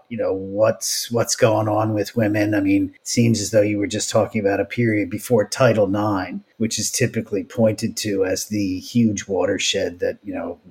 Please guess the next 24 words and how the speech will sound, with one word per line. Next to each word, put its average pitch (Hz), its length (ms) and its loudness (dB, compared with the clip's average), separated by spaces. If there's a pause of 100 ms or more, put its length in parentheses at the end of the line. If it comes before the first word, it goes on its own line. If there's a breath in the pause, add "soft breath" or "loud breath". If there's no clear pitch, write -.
(140)
sort - 380 -10
of - 220 -10
guarantees 95 760 0
that 98 140 -8
more 95 240 0
women 98 500 0
are 113 160 0
involved, 92 460 0
or 80 60 -6
girls 92 580 2
really 92 420 -2
are 95 140 0
involved 90 480 -4
in 92 100 -10
sports - 480 -6
at 92 60 -14
schools, 127 720 2
and 95 140 -2
then, 90 140 -2
of 80 80 -10
course, - 280 -8
go 85 240 -4
on 82 180 -8
to, - 300 -8